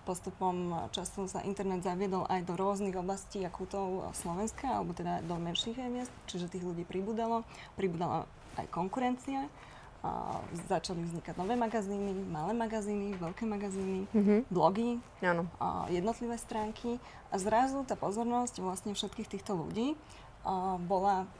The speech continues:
Speaker 1: rôzne, hej? A vy musíte bojovať vlastne s tou pozornosťou tých ľudí. Ako ju získať, je najlepšie vlastne obsah.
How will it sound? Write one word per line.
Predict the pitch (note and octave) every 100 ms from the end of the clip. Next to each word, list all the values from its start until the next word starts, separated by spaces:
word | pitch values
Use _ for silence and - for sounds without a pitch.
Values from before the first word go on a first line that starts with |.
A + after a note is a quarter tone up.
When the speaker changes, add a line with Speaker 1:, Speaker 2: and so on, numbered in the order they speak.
| - - - -
Speaker 1:
rôzne, | G3+ F#3+ F#3 F3 D3
hej? | F3+ G3 C#4 -
A |
vy | F#3+
musíte | C#4+ D4+ A#3
bojovať | F#3 F#3 A3 G#3+
vlastne | F#3+ F3+ - F#3 F#3
s | F3+
tou | -
pozornosťou | E3+ F3+ F3+ F3 - F3+
tých | D#3+ E3
ľudí. | D3+ D3 - - - - - -
Ako | G3 A#3+
ju | G3
získať, | E3+ D#3+ - A3+ -
je | F3
najlepšie | E3 E3 F3 -
vlastne | D#3 D#3 - D#3+ -
obsah. | - - - -